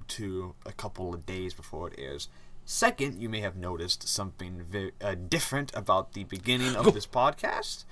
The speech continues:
Speaker 2: What? Huh?
Speaker 1: We have an intro now.
Speaker 2: Do we have an intro now?
Speaker 1: Yes, it appears that we have an intro, uh, made
Speaker 2: My
Speaker 1: by our,
Speaker 2: God.
Speaker 1: made by our lovely, uh, made by our lovely co-host himself, Shane.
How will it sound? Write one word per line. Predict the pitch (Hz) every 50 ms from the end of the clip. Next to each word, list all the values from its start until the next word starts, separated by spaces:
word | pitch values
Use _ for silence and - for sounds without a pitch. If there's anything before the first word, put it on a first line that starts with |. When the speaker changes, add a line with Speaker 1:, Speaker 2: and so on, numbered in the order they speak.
| - -
Speaker 2:
What? | 170 160 214 302 - - - - - - - - - - - - - - - - - - - - -
Huh? | - 392 453 - - -
Speaker 1:
We | 175 180 180
have | - 139 135
an | 160 180
intro | 240 247 233 - 208 214 185
now. | 156 139 131 120 101 90 87 87 92 95 - - - - - - - - -
Speaker 2:
Do | - 269
we | 330 415
have | 381 349 226
an | 220 180 175
intro | 190 220 233 - - 262 277 320 330
now? | 330 339 339 349 359 381 403 381 - - - - - - - -
Speaker 1:
Yes, | - 127 147 143 -
it | 127 107
appears | 107 107 - 131 143 135 113
that | 113 117 104
we | 110
have | 101 110 104
an | 117 120
intro, | 151 160 139 123 - - 117 104 92 - -
uh, | - 107 104 104
made | 104 117 123 143
Speaker 2:
My | 170 196 214 202 170 160 113
Speaker 1:
by | 110
our, | 95 92 90 90 - - - - - - - - -
Speaker 2:
God. | 208 196 165 143 123 107 104 98 92 92 - - - 120 -
Speaker 1:
made | 107 107 113 127 135 135 123
by | 131 127 123 117
our | 110 107 104
lovely, | 101 107 127 131 123 104 110 110 110 - -
uh, | 104 104
made | 98 101 101 104 101 -
by | 98 92
our | 92 90 92
lovely | 98 107 98 92 101 98
co-host | - - 104 95 92 95 98 98 92 -
himself, | - 92 90 - - 156 147 151 139 - - -
Shane. | - - 147 139 143 147 151 156 151